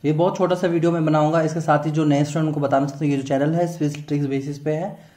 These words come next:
ठीक है, इसी पे videos मैं बनाता हूँ। अगर किसी को बायोलॉजी का class eleven, twelve के सारे tricks के पीडीएफ़ चाहिए, तो आप मेरे से contact कर सकते हो, आपको मेरा number description box में मिल जाएगा। तो ये छोटा video मैं बना रहा हूँ, इसमें बहुत, लेकिन ये बहुत इंपॉर्टेंट, क्योंकि एनसीईआरटी में दिया हुआ। तो पहला है water soluble vitamins के examples और फैट soluble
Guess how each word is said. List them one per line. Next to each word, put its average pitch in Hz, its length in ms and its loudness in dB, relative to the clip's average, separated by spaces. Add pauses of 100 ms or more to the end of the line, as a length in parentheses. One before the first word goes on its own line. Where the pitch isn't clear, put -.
(360)
ठीक 170 120 -2
है, - 60 -4
इसी 160 180 -6
पे 165 80 -2
videos 151 320 0
मैं 151 140 0
बनाता 139 320 0
हूँ। 143 100 -2
अगर 139 180 0
किसी 156 260 -4
को 170 100 0
बायोलॉजी 127 400 0
का 170 80 0
class 143 300 2
eleven, 143 240 0
twelve 147 280 0
के 156 80 -2
सारे 135 300 0
tricks 147 300 -8
के - 80 -8
पीडीएफ़ 143 260 -4
चाहिए, 143 180 -6
तो 135 60 2
आप 127 60 0
मेरे 131 160 -4
से - 100 -14
contact 127 340 -2
कर 143 60 -8
सकते - 240 -10
हो, 131 60 0
आपको 123 200 -4
मेरा 131 180 -4
number 127 340 -2 (360)
description 139 420 -4
box 147 240 -2
में 147 80 2
मिल 139 100 0
जाएगा। 113 280 0 (380)
तो 131 60 -6
ये 165 120 0
छोटा 180 260 0
video 175 260 2
मैं 175 120 0
बना 165 220 4
रहा 165 120 4
हूँ, 165 120 2
इसमें 160 220 -2
बहुत, 147 220 2
लेकिन 147 200 0
ये 165 180 4
बहुत 143 260 0
इंपॉर्टेंट, 143 420 2
क्योंकि 143 160 -2
एनसीईआरटी 135 360 0
में 135 120 0
दिया 127 160 2
हुआ। 117 120 2
तो 117 120 -6
पहला 139 340 2
है 180 100 6
water 147 280 2
soluble 165 320 2
vitamins 156 400 2
के 165 60 -4
examples 156 380 0
और 165 100 2
फैट 139 240 2
soluble 143 340 0